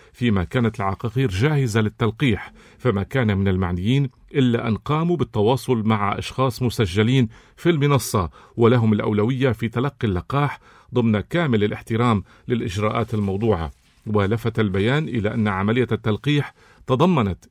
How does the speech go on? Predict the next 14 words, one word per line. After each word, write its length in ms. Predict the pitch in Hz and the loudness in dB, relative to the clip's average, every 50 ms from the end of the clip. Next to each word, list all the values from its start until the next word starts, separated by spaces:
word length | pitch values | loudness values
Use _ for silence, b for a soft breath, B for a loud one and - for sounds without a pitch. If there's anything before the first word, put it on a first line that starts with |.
| _ - | _ -4
إلى 120 | 127 117 | 0 0
العاملين 480 | 107 98 92 95 95 98 110 120 123 113 | 0 0 -2 -4 -2 -2 0 0 0 0
الصحيين 560 | 101 - - - 113 - 117 117 127 123 113 | -2 -2 -4 -8 -6 -6 -4 -4 -2 -2 -2
في 100 | 104 - | -4 -4
المركز 440 | 101 104 110 120 123 - 131 104 113 | -4 -2 -2 -2 0 -2 -4 -4 -4
الطبي، 500 | 117 - - 127 113 123 156 160 151 - B B B B B B B | -6 -4 -4 -4 0 0 0 0 0 -2 B B B B B B B
العاملين 580 | 123 107 98 90 95 101 104 107 127 131 120 107 | -4 -2 -2 -2 -2 -2 -2 -2 0 0 0 -2
في 180 | - - 120 | -2 -2 -2
مجال 360 | 117 110 101 90 110 120 113 110 | 0 0 0 2 2 2 2 2
الرعاية 360 | 104 104 107 104 113 123 113 | 2 2 2 2 2 2 0
الصحية 600 | 95 - - 113 - - 147 139 120 123 120 113 B B B B B | 0 -2 -6 -8 -4 -4 -4 0 0 0 0 0 B B B B B
في 140 | B - 131 | B -2 0
المراكز 640 | 127 110 101 98 95 107 120 123 - - 127 107 131 | 0 2 2 0 0 0 0 -2 -2 -4 -6 -4 -2
الأخرى، 420 | 147 - - - - 107 98 90 | -4 -4 -4 -2 -2 -2 -2 -2